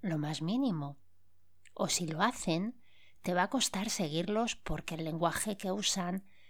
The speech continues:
no es el más actual y, sobre todo, porque las cosas como son no son horas.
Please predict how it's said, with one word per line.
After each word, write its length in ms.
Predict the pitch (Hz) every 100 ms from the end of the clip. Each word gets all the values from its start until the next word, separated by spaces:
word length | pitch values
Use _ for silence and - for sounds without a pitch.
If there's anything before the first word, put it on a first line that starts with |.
| - -
no 220 | 175 165
es 180 | 165 -
el 120 | 160
más 200 | 156 160
actual 600 | 151 - 170 208 170 - - - - - - -
y, 180 | 202 175
sobre 320 | - 175 151
todo, 480 | - 233 185 170 202 -
porque 680 | 151 - - 147 139 143 - -
las 180 | 156 151
cosas 380 | - 160 156 135
como 200 | 180 196
son 400 | - 170 165 185 - - - - -
no 160 | 160 151
son 260 | - 143
horas. 500 | 131 - - - -